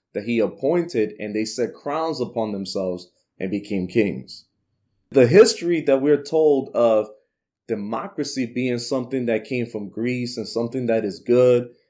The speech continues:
because it means that the, the people get to choose is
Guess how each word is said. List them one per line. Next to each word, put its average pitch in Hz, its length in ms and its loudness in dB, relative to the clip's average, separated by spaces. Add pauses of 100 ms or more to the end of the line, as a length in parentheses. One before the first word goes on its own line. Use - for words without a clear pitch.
(160)
because 107 420 -8 (220)
it 95 160 -14
means 120 440 -4
that 113 220 -2
the, 101 360 0 (400)
the 98 100 -10
people 123 380 -4
get 120 220 -2
to 98 80 -12
choose 135 760 0 (460)
is 113 320 0